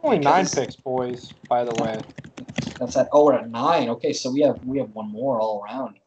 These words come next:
Speaker 2: Um, but yeah, Super Mario Sunshine, like,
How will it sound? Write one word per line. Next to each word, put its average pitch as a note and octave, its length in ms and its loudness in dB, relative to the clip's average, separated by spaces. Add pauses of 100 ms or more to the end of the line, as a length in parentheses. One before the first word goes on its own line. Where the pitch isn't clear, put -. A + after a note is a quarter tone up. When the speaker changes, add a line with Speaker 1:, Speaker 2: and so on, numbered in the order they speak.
(640)
Speaker 2:
Um, A#2+ 680 -2 (400)
but C3 100 4
yeah, - 100 4
Super - 320 -6
Mario F#3+ 340 2
Sunshine, C#3+ 960 0
like, A2+ 300 -4